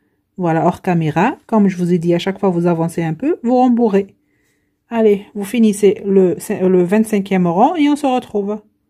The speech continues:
Maintenant, le rang vingt-six,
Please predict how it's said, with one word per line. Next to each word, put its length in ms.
Maintenant, 480
le 160
rang 320
vingt-six, 600